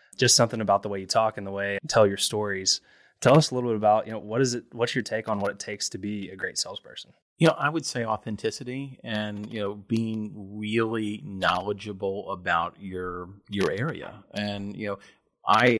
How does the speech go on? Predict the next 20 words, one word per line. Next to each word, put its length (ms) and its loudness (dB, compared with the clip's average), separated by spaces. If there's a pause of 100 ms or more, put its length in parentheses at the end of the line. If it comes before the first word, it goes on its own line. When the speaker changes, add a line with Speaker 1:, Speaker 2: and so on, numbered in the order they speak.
Speaker 2:
when 160 -2
I 60 0
first 280 -4
started 300 0
the 80 -18
consulting 540 -6
company, 560 -14
you 80 -20
know, 200 -12
it 100 -6
was 280 -8 (120)
the 260 0
person 480 2
who 260 -10
was 320 -10
in 180 -10
charge 480 -4
of 220 -10
sales 400 -6
there 380 -4